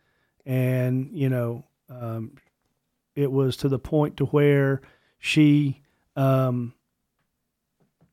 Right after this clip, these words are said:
well, we took the kids to a football game. Um, uh, the University of Virginia, when Mike London was the coach there, he was really, um, helpful with a lot of our, with our program.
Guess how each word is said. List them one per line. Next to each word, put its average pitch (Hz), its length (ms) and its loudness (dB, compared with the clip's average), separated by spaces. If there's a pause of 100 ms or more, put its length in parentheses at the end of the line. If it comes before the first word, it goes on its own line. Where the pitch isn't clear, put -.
(600)
well, 160 140 6
we 170 100 8
took - 180 0
the - 60 -20
kids 156 300 -2
to 151 140 2
a 135 120 2
football 139 380 0
game. 131 340 -8 (340)
Um, 131 460 -4 (460)
uh, 120 420 -6 (400)
the 131 120 -20
University 156 580 0
of 135 80 2
Virginia, 127 640 0 (220)
when 131 240 -6
Mike 139 280 0
London 135 340 0
was 120 120 -6
the 127 80 -6
coach 127 360 -6
there, 123 280 -4
he 120 180 -4
was 127 260 -8
really, 135 400 0 (420)
um, 120 240 -6
helpful 143 440 0
with 123 140 -6
a 139 60 -2
lot 131 220 -2
of 123 80 -4
our, 131 240 -2
with 143 180 -2
our 131 120 2
program. 127 600 -2